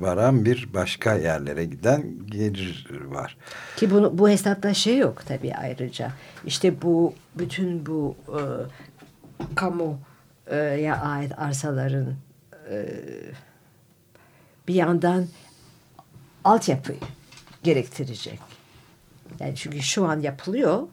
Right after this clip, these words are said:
Speaker 2: ama altyapı yatırımı yapılmıyor paralelinde.
Speaker 1: Evet.
Speaker 2: Bu demek ki ona bitecek. İnsanlar içini bilmem kaç metrekaresi, e, bin dolar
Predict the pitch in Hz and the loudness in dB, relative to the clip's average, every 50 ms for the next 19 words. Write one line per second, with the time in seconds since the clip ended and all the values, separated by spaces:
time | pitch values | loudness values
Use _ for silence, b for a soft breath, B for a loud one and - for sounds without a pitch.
0 | b b b b b b b b - 170 170 175 165 - - 156 160 170 165 - | b b b b b b b b -2 0 2 2 2 2 2 2 2 2 2 2
1 | 170 156 - - - 180 165 - - 156 160 147 143 165 151 147 165 180 196 190 | -2 -2 -2 -2 -2 -2 -2 -2 -2 -4 -4 -4 -4 -4 -4 -2 -2 -2 -2 -2
2 | - - 339 330 254 147 117 - - 147 139 139 135 131 - 135 139 - 123 - | -2 0 2 2 4 2 0 -2 -4 -6 -4 -2 -2 -2 -4 -4 -6 -8 -8 -2
3 | - - 117 110 92 78 - - - B B B B B B B B B B - | 2 4 4 6 4 2 -2 -6 -14 B B B B B B B B B B -6
4 | - 185 226 233 226 208 185 180 - - - 180 196 220 233 202 254 247 - - | 0 4 6 6 8 8 6 4 4 2 2 4 4 4 2 0 -2 -2 -2 -2
5 | 226 196 - 165 143 147 139 - - b b b b - 185 190 190 185 185 190 | -2 0 0 0 0 -2 -4 -10 -20 b b b b -4 -2 -2 0 0 2 2
6 | 196 202 196 139 135 - - 151 165 196 185 190 - - - - 165 156 160 165 | 2 2 0 0 -2 -2 -2 -2 -2 -2 -2 -4 -8 -14 -16 -16 -12 -10 -8 -6
7 | 151 143 147 147 - - - 170 - - - - - - - 180 151 135 135 135 | -6 -6 -8 -8 -8 -6 -6 -4 -4 -4 -4 -4 -4 -4 -6 -6 -6 -4 -4 -4
8 | 131 131 156 147 135 139 135 135 - - 139 127 113 - - - - - 143 131 | -4 -4 -4 -4 -4 -2 -2 -2 -2 -4 -4 -4 -6 -8 -12 -14 -12 -8 -8 -6
9 | 110 117 127 135 143 139 143 139 143 131 131 127 117 123 120 | -6 -6 -6 -4 -2 -2 -2 -2 -2 -2 -2 -2 -2 -4 -6